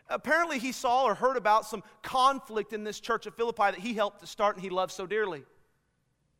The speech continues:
The problem was strife and vainglory, probably fostered because of where they lived. If you were here last week, you know they lived in a town eight hundred miles from Rome called Philippi, but yet it was a colony of Rome.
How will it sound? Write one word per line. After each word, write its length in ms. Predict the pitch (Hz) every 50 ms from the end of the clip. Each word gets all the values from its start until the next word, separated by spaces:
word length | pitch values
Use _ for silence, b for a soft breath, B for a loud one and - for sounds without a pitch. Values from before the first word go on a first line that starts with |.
| _ _ _ _ b b b _
The 100 | 277 -
problem 380 | - 302 311 311 311 302 269
was 120 | 220 208 -
strife 480 | - - - 254 240 254 269 262 -
and 100 | 226 208
vainglory, 560 | 196 214 202 208 190 220 220 208 165 135 120 - _ _ _ _ _ _ _ _ _ _ _ _ _ b b b _
probably 500 | - - 294 330 311 277 220 190 226 233
fostered 640 | - - 277 269 285 294 - - - 214 214 220
because 480 | 165 233 208 - - 240 233 233 233 226
of 200 | - 226 208 160
where 180 | 175 226 214 196
they 140 | 175 190 190
lived. 500 | 202 240 262 233 190 156 127 107 - - _ _ _ _ _ _ _ _ _ _ _ _ _ _ _ _
If 60 | -
you 60 | 277
were 60 | 254
here 120 | 233 254 226
last 300 | 214 214 240 240 - -
week, 220 | 196 220 233 -
you 80 | - 202
know 200 | 190 202 220 233
they 120 | 208 196
lived 240 | 190 196 208 208 165
in 80 | 196 170
a 80 | 143 b b b b b b b
town 240 | - 220 208 220 220
eight 120 | 220 233 214
hundred 240 | 208 247 226 208
miles 420 | 202 202 208 220 220 208 190 190 -
from 260 | - - 180 170 175
Rome 440 | 180 196 220 208 185 185 196 208 202 - _ _ _ _ _ _ _ _ _ _ _ _
called 280 | - - 220 214 - -
Philippi, 500 | - 247 254 247 220 - 185 185 202 220
but 160 | 208 214 190
yet 220 | 226 226 240 233 240
it 140 | 254 233
was 180 | 226 233 208 175
a 100 | 202 185
colony 600 | - - - 277 277 294 277 247 196 180 165 147
of 200 | - 165 156 135
Rome. 300 | 170 175 165 151 139 123